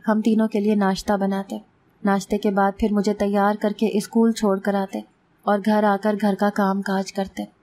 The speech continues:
मेरे आने तक दिन का खाना भी बना दिया करते थे। फिर मुझे स्कूल से वापस लेकर आते। मेरी हर बड़ी छोटी चीज़ और ज़रूरत का ख्याल रखते थे। मगर जिस घर में औरत ना हो, उस घर का कोई हाल नहीं होता।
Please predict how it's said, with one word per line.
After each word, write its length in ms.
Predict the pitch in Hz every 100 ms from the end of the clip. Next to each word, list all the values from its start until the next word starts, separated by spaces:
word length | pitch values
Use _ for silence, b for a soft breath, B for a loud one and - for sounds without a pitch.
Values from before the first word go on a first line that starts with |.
| _ _ _ _
मेरे 220 | 220 226 247
आने 240 | 226 226
तक 160 | - 226
दिन 200 | 202 202
का 140 | 208
खाना 320 | 208 202 185
भी 120 | 196 226
बना 280 | 226 220
दिया 180 | 214 220
करते 360 | 208 202 - 202 208
थे। 60 | 208 _ _ _ _ -
फिर 140 | 220
मुझे 300 | 202 202 214
स्कूल 300 | 208 - 202 202
से 120 | 220
वापस 420 | 202 196 214 208
लेकर 300 | 208 196 208
आते। 320 | 208 202 - 220 _ _ _ -
मेरी 240 | 208 214
हर 320 | 214 214 220 214
बड़ी 280 | 208 208 220
छोटी 380 | 220 208 208 214
चीज़ 340 | - 208 214
और 120 | 214
ज़रूरत 420 | 202 208 208 220 226
का 120 | 233
ख्याल 340 | - 202 214
रखते 340 | 196 185 202 202
थे। 180 | 208 208 _ _ _ _ _ _ _
मगर 240 | - 254 294
जिस 200 | 262 269
घर 180 | 247 262
में 120 | 269
औरत 440 | 269 214 208 254 -
ना 160 | 214
हो, 180 | 208 214
उस 280 | 233 220 214
घर 200 | 220 202
का 160 | 196 220
कोई 360 | - 220 247
हाल 300 | 220 190 190
नहीं 140 | 190 202
होता। 300 | 202 - 214